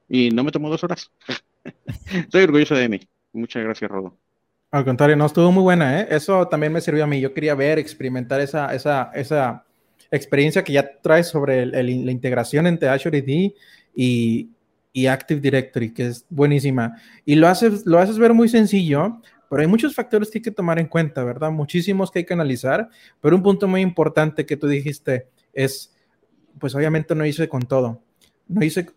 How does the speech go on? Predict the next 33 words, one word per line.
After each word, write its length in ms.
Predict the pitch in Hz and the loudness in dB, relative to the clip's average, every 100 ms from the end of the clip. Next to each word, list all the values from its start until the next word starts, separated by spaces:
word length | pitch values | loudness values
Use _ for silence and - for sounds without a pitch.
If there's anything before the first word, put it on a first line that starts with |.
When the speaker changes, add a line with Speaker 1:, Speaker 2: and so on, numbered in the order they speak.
| _ - | _ -10
Speaker 2:
sincronizar 500 | - 147 147 156 151 | -6 -4 -2 -2 0
todo 140 | 160 | 2
el 80 | 147 | 2
forest. 400 | 147 120 - - _ _ _ | 0 -4 -6 -16 _ _ _
Tú 100 | 160 | -4
vas 140 | 165 175 | -2 0
a 40 | |
sincronizar 500 | 170 151 139 131 165 | -2 -4 -4 -4 -2
y 60 | 160 | -2
se 60 | |
empieza 240 | 139 147 165 | -2 -4 -4
a 40 | |
sincronizar 400 | 151 135 127 151 | -6 -6 -4 -2
esa, 280 | 147 165 135 | -2 -4 -6
esa 220 | 143 160 | -8 -6
unidad. 400 | 147 131 131 127 _ _ _ _ | -4 -2 -4 -8 _ _ _ _
Creas 400 | 147 170 180 - | -2 0 -2 -2
una 380 | 170 175 170 143 | 0 0 0 0
organizational 640 | 147 147 143 123 160 175 147 | -2 -2 -4 -6 -4 -4 -4
unit 420 | 135 165 233 - - | -2 -4 -4 -8 -8
que 80 | |
le 100 | 135 | -6
pusiste 400 | 135 127 135 - | -6 -8 -8 -4
a 40 | 147 | -4
Azure 240 | 147 139 | -2 -2
A 40 | 131 | -2
D, 140 | 160 | -4
que 80 | - | -8
es 60 | |
como 240 | - 143 131 | -8 -8 -8
tu 160 | 123 | -10
piloto, 380 | - 120 117 - | -8 -8 -8 -12
¿no? 180 | 127 | -12